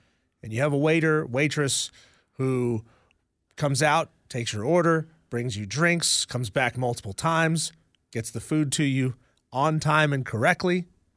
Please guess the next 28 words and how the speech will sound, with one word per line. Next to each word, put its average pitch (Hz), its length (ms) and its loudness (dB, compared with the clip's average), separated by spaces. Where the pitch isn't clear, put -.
you 143 60 -10
should 165 180 -2
tip 226 180 4
that 123 180 0
person. - 360 -8
You - 60 -18
should 175 100 -2
absolutely 185 380 4
tip 180 180 2
that 147 140 0
person. 123 220 -4
That's 135 180 -2
the 123 100 -4
service. - 560 0
You're 107 80 -18
tipping 123 280 -6
the 113 60 -6
service. 113 300 0
You're 113 80 -8
paying 190 380 0
for 196 100 -6
the 165 80 -2
food. 156 500 -2
You're 120 100 -6
tipping 156 440 -2
for - 120 -8
the 104 120 -4
service. - 580 -2